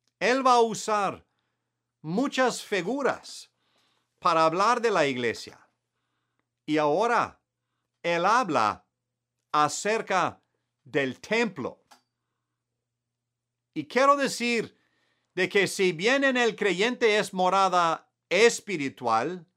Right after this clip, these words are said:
en la iglesia local es morada especial. Lo digo por esto.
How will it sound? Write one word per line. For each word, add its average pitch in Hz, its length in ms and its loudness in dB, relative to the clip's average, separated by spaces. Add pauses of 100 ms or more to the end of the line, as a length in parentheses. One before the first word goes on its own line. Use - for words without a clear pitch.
(1300)
en 202 220 2
la 196 120 2
iglesia 208 640 -2
local 247 540 2
es 202 200 -2
morada 202 760 0
especial. 196 880 -2 (2000)
Lo 156 200 -2
digo 220 320 2
por 196 180 0
esto. - 400 -6